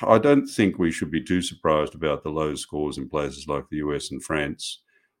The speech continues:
Um, but, um, it's interesting that, uh, well,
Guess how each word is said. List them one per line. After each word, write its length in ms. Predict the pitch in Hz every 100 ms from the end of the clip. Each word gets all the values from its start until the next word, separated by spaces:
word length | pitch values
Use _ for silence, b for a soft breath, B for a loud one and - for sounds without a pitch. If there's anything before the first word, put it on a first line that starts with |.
| _
Um, 640 | 73 71 71 69 67 69 - _ _ - b b b _ -
but, 500 | 71 73 69 - -
um, 500 | 73 71 69 67 117 _ _ _ _ -
it's 180 | 80 82
interesting 540 | 71 71 - 67 64
that, 200 | 73 71 _ _ _ _ _ b b _
uh, 260 | 73 76 76 82 90 _ -
well, 360 | 76 71 -